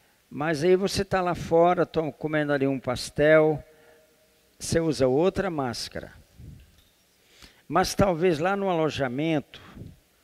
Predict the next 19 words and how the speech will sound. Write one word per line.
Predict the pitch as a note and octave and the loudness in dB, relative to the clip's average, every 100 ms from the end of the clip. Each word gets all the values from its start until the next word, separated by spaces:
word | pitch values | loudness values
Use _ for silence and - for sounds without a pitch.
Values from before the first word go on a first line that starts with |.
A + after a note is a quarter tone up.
| _ _ _ _ _ _ _ _ | _ _ _ _ _ _ _ _
é | A#2 | -10
uma | C3 C3+ | -8 -8
terceira | D#3 - F#3+ G#3+ | -8 -6 -4 -2
máscara, | G#3+ E3 - - A2 C2 - - - - _ _ _ | -2 -2 -4 -8 -10 -12 -14 -16 -18 -20 _ _ _
entendeu? | - B2 C3+ A#2+ _ _ _ _ _ _ _ _ _ _ _ _ _ _ - _ | -12 -10 -10 -14 _ _ _ _ _ _ _ _ _ _ _ _ _ _ -20 _
As | D3+ C3+ C#3 | -8 -4 -4
máscaras | C#3 D#3 G#3 - - F3 D#3 | -4 -4 -4 -6 -8 -8 -8
surgiram, | - D#3+ B2 G2+ B2+ F3+ F#3 A#2+ G#2 - - - - _ _ _ _ _ _ _ _ _ | -8 -6 -8 -8 -6 -2 -2 -2 -4 -10 -20 -20 -20 _ _ _ _ _ _ _ _ _
é, | C#4+ A#2+ A#2+ A#2+ B2 - | -12 -8 -6 -8 -10 -10
por | E3 D#3 | -10 -10
causa | - C#3+ C#3 A#2+ D3+ | -6 -4 -4 -4 -8
do | D3+ D#3 | -8 -10
carnaval. | D#3+ C#3+ F3 D#3 C3+ C3 B2+ G2+ - | -10 -8 -10 -6 -2 -2 -4 -6 -14
O | |
carnaval | - B2+ A#2 C3+ | -14 -10 -6 -6
é | |
coisa | C#3 D#3 C#3 | -4 -4 -4
muito | D#3 E3 | -4 -8
antiga, | E3 - D#3 D3 A2+ G2 | -10 -8 -6 -6 -6 -10